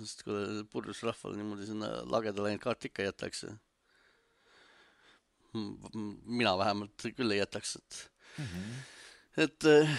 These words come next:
Speaker 1: no ma ei tea, ühesõnaga, ma ei saa, minu jaoks oli see üllatusena, aga kõige huvitavam on see, et sotsiaalmeedias igal pool on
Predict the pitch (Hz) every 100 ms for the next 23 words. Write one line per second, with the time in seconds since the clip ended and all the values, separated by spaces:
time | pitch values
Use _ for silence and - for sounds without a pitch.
0 | - - - 254 - - 277 233 175 202
1 | 214 180 151 175 254 254 185 156 - 202
2 | 330 - - 160 139 143 147 196 143 -
3 | 104 113 107 104 120 113 113 208 214 190
4 | 160 185 240 - 135 131 - 175 - -
5 | 117 143 - 214 147 156 127 185 131 156
6 | 135 120